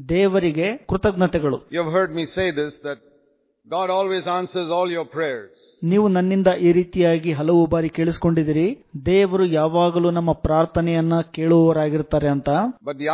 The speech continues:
Speaker 2: answers are like the traffic lights, red, orange and green.
Speaker 1: ಉತ್ತರವು ಯಾವಾಗಲೂ ಟ್ರಾಫಿಕ್ ಲೈಟ್ ನಂತೆ ಇರುತ್ತದೆ, ಅಂದ್ರೆ ಸಂಚಾರ ದಟ್ಟಣೆಯ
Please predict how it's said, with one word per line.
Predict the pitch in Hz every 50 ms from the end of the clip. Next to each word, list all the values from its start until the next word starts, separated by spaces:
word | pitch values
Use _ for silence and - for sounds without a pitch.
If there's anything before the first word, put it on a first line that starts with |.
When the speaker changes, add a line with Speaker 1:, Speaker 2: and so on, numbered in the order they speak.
| 185 202
Speaker 2:
answers | 208 196 - 190 185 175 147 170 165
are | 160 160 160
like | 165 165 135 147
the | 139 - 156
traffic | 165 180 180 - 175 160 - 143 131
lights, | 120 113 104 _ _ _ _ _ _ _ _ _ _ _ _ _ _ _ _ _ - 120 139
red, | 147 165 170 151 139 _ _ _ _ _ _ _ _ _ _ _ _ _ _ _ - 139 151
orange | 147 143 147 143 139 - - - - _ _ _ _ _ -
and | 131 131 123 117
green. | 135 135 131 120 110 92 _ _ _ -
Speaker 1:
ಉತ್ತರವು | 170 190 - - - 226 226 226 214 208 202
ಯಾವಾಗಲೂ | 190 170 156 151 156 170 175 185 180 185 165 147 147 165 190
ಟ್ರಾಫಿಕ್ | 233 - - - 170 175 170 - 214 202 202 -
ಲೈಟ್ | 170 175 180 175 -
ನಂತೆ | 175 170 170 165 202
ಇರುತ್ತದೆ, | 190 170 170 165 170 170 147 143 135 - -
ಅಂದ್ರೆ | - 147 156 160 175
ಸಂಚಾರ | - - 160 156 160 - 175 170 175
ದಟ್ಟಣೆಯ | 165 160 160 - - 156 160 165 165 180